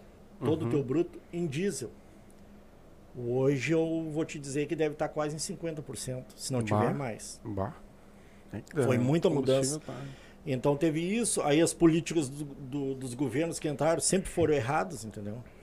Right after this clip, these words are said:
Speaker 1: As políticas erradas, é, por exemplo, assim, ó, no-, é, alguns falam em renovação de frota, tudo bem? Hoje tu não consegue fazer mais,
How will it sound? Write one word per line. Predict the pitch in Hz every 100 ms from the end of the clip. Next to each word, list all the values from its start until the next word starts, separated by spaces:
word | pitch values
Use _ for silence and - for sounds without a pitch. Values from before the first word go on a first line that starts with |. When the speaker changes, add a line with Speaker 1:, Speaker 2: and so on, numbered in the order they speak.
| -
Speaker 1:
As | -
políticas | - 110 135 - 123
erradas, | 123 113 127 175 175 113 - - - - - -
é, | 120 120 113 - - - -
por | - 127
exemplo, | 123 139 147
assim, | 135 160
ó, | 143
no-, | 139 -
é, | 123 120 120 113 113 - - - -
alguns | 135 127 165
falam | - 160 175
em | 180 175 170 170 160 160 151 147 139 135 127 117
renovação | 139 156 147 - 160
de | 147
frota, | - 135 127 - - - - - - -
tudo | 107
bem? | 98 117
Hoje | 143 139 -
tu | 160
não | 156
consegue | 151 143 160 147
fazer | 160 143
mais, | 160 131 98 -